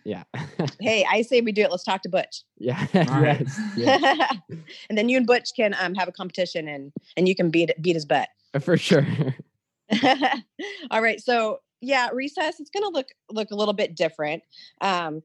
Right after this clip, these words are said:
Speaker 2: for example, per the county stipulations for the waiver, like, we're gonna have to keep all of our students in small,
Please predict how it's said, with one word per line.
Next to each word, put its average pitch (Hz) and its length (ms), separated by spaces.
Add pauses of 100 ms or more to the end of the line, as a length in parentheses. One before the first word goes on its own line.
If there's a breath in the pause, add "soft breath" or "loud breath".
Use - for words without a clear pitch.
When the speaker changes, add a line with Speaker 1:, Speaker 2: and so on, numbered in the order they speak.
(240)
Speaker 2:
for 240 120
example, 214 840 (260)
per 233 240
the 208 140 (280)
county 202 400
stipulations 185 680
for 170 140
the 160 120
waiver, 160 500 (640 loud breath)
like, 190 120
we're 208 80
gonna 226 160
have 208 120
to 214 80
keep 190 240
all 208 260
of 233 80
our 202 140
students 196 840
in 156 400
small, 175 600